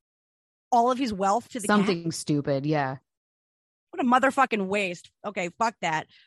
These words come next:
Speaker 1: Fuck that, Carl. You have no love in your heart. But yeah, I think his guy was probably super neurotic, super, I, I can't believe everyone was like, "He was wonderful to be friends with." That's like, I don't know. He sounds like s-,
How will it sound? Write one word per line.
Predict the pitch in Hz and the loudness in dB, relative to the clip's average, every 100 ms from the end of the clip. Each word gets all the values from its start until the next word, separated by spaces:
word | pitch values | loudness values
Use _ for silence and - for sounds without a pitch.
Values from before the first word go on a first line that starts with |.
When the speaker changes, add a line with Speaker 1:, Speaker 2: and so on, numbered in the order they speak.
| _ | _
Speaker 1:
Fuck | 247 262 | 0 2
that, | 226 185 - | 0 -2 0
Carl. | 202 190 | -2 -2
You | 202 | -4
have | 185 | 0
no | 320 440 | 4 4
love | 285 233 | 4 0
in | 247 | -2
your | 277 | -2
heart. | 226 220 - _ _ _ | 0 -2 -4 _ _ _
But | 277 277 | 0 0
yeah, | 269 311 | 2 0
I | 214 | 0
think | - 320 | -4 0
his | 269 | 0
guy | 262 254 | 2 0
was | 240 | 0
probably | 240 226 208 | -2 -4 -6
super | - 285 233 | -10 -8 -2
neurotic, | 285 240 202 202 202 - - - - | 0 2 2 2 0 -6 -18 -20 -20
super, | - 320 226 285 269 | -6 -6 -4 -2 0
I, | 285 262 | 0 0
I | |
can't | 311 370 | 0 0
believe | 339 | 0
everyone | 285 | 0
was | 285 | -2
like, | 254 | -4
"He | 330 | -4
was | 277 | -4
wonderful | 294 302 285 | -2 -4 -6
to | 240 | -10
be | |
friends | 226 240 | -4 -4
with." | 202 | -4
That's | 220 | -8
like, | 294 294 | -6 -2
I | |
don't | 349 | 0
know. | 226 | 0
He | |
sounds | 240 349 311 | 0 -2 -2
like | 220 | -6
s-, | - - | -10 -20